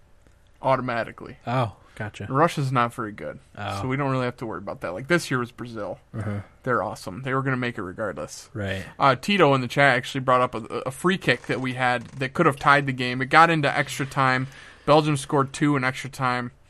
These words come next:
Speaker 1: Two really good goals off of counterattacks. And then we scored just a beautiful goal from our real young guy who was kind of a controversial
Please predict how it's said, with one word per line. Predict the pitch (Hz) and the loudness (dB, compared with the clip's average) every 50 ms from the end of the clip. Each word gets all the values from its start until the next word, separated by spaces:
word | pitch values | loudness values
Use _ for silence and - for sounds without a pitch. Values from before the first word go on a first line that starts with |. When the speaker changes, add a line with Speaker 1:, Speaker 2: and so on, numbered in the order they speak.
| - _ - - _ _ _ _ _ _ | -20 _ -20 -20 _ _ _ _ _ _
Speaker 1:
Two | - 196 | -2 0
really | 170 135 127 127 123 120 | 2 4 4 2 2 0
good | 120 120 117 | 0 -2 -2
goals | 117 127 127 123 117 | 0 2 2 2 2
off | 127 123 120 - | 0 0 -2 -2
of | 131 | -10
counterattacks. | - 127 123 120 120 120 117 - 131 120 120 120 - - - - | -6 -4 -2 0 0 0 0 0 0 0 0 -2 -4 -10 -14 -8
And | - 143 139 | -6 -2 -2
then | 135 131 127 | -2 -2 -2
we | 131 143 160 165 | -2 -2 -2 -2
scored | - - - 151 135 131 127 123 120 117 - | -2 -2 0 2 4 4 4 2 0 -6 -12
just | 135 - 160 143 - - | -4 -2 -2 -2 -2 -4
a | 127 | -8
beautiful | 123 131 - - - 139 139 143 143 139 135 - 135 131 | -10 -10 -16 -10 -4 0 2 2 2 0 -2 -4 -6 -4
goal | 123 131 131 131 135 135 131 | 0 2 4 4 4 2 0
from | 131 - 135 127 127 | -2 -4 -4 -2 0
our | 127 123 127 | -2 -2 0
real | 131 135 139 139 139 139 | 0 0 2 2 2 2
young | 135 135 135 135 135 135 | 2 2 2 2 2 2
guy | 131 135 131 131 131 135 | 2 2 2 2 2 0
who | 127 135 135 | -2 -2 -2
was | 131 123 | -2 -4
kind | - - 175 170 165 | -2 -2 0 0 0
of | 139 | -2
a | 135 | -4
controversial | 135 - 143 135 139 135 139 131 135 139 139 139 143 139 135 135 | -4 -2 -2 -2 0 -2 -2 0 0 0 0 0 -2 -2 -2 -4